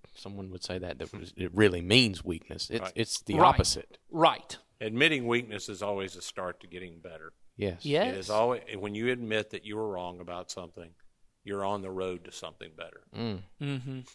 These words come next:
Speaker 2: I mean, always.
Speaker 1: Mm-hmm.
Speaker 3: And I
Speaker 2: And everything you do to excuse it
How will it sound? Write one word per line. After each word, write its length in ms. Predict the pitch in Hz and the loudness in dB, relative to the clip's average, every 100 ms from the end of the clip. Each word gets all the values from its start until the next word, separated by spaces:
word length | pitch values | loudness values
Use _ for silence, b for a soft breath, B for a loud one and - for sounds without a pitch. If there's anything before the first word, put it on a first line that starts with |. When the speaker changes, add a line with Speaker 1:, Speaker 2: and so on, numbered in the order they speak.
| _ | _
Speaker 2:
I 40 | 90 | -16
mean, 160 | 85 85 | -16 -14
always. 600 | 107 98 85 78 - - - | -6 -6 -6 -10 -18 -20 -12
Speaker 1:
Mm-hmm. 340 | 120 127 135 143 - _ _ b b b b | -8 -8 -8 -10 -12 _ _ b b b b
Speaker 3:
And 100 | 175 | 0
I 60 | 190 | 0
Speaker 2:
And 160 | 101 | 2
everything 640 | 107 123 143 131 143 127 117 | 6 6 4 -2 -2 -4 -4
you 140 | 107 | -4
do 340 | 101 107 104 | -4 -2 -4
to 340 | 98 - 98 92 - _ _ | -8 -10 -10 -10 -18 _ _
excuse 600 | 107 - - 113 110 110 110 | -12 -8 -8 -4 -2 -2 -4
it 200 | 104 | -6